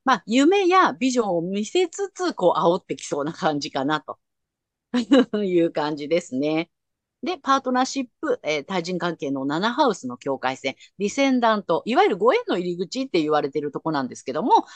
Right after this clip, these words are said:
そこに傷と癒しを司る小惑星の議論がほぼ重なっているために、えー、パートナーや人との人間関係において、まあ、恐れを感じたり、傷つくようなことがあるかもしれないんだけれども、それがね、あの、逆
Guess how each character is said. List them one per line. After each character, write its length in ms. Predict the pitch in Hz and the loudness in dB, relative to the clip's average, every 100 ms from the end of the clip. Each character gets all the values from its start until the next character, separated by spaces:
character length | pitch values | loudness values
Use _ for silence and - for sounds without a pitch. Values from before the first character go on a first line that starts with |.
| - | -8
そ 160 | 311 | -2
こ 100 | 320 | 0
に 160 | 403 - | 0 0
傷 320 | - 240 269 | -2 -4 0
と 140 | 269 220 | 2 4
癒 220 | 254 277 | 2 0
し 160 | 349 | 0
を 120 | 339 - | 0 -2
司 400 | - 170 170 160 | -4 -4 -2 0
る 220 | 220 196 | 0 0
小 240 | - 165 | 0 4
惑 180 | 160 - | 4 2
星 160 | 147 143 | -4 -4
の 120 | 208 | -4
議 140 | - | -2
論 180 | 170 135 | -2 0
が 120 | 180 - - 175 | -2 -4 -14 -10
ほ 60 | |
ぼ 100 | 147 | -10
重 220 | - 165 196 | -8 -6 -4
な 120 | 214 | -4
っ 80 | - | -4
て 100 | 233 | -4
い 80 | |
る 100 | 277 | -2
た 140 | 311 339 | 0 0
め 160 | 359 | 2
に、 260 | 320 359 - - - | 0 0 -2 -6 -10
え 60 | 165 | -4
ー、 20 | |
パ 160 | 285 294 | 0 0
ー 60 | |
ト 120 | 226 | 0
ナ 120 | 185 160 | 0 2
ー 80 | |
や 180 | 170 196 - _ _ | 2 0 -4 _ _
人 240 | - - 294 | -12 -8 0
と 100 | 392 | 2
の 120 | 165 | 2
人 260 | 160 220 233 | 0 0 0
間 180 | 262 | 0
関 240 | 262 285 269 | 0 0 0
係 140 | 170 | -4
に 120 | 151 - | -6 -2
お 160 | 262 226 | 0 0
い 120 | 175 | -4
て、 440 | - 320 262 127 _ - | 0 2 2 0 _ 0
ま 100 | 208 | 2
あ、 20 | |
恐 240 | 156 190 226 | 2 4 4
れ 100 | 240 | 4
を 80 | |
感 240 | 156 185 202 | 0 -4 -4
じ 140 | 214 | -2
た 100 | 269 | -2
り、 160 | 165 - | -2 -6
傷 300 | - 226 285 | -10 -8 -8
つ 120 | - | -8
く 160 | - 330 | -2 0
よ 120 | 180 | 0
う 20 | 151 | -2
な 80 | |
こ 100 | - | -6
と 100 | 143 | -8
が 120 | 143 - | -6 0
あ 100 | 370 | 0
る 120 | 415 | 2
か 100 | 302 | 0
も 120 | 139 | -2
し 140 | - 220 | -4 -2
れ 120 | 285 | -2
な 140 | 392 | -2
い 40 | 359 | -4
ん 40 | |
だ 100 | 175 | -6
け 180 | - 330 | -4 -4
れ 120 | 262 | -2
ど 120 | 160 | -4
も、 320 | 175 285 170 _ _ - | 0 0 0 _ _ -6
そ 60 | |
れ 60 | 349 | -2
が 200 | 359 - | -2 -2
ね、 200 | 240 - _ _ | -6 -8 _ _
あ 100 | 175 | -4
の、 120 | 156 | -2
逆 240 | 180 175 | -2 -4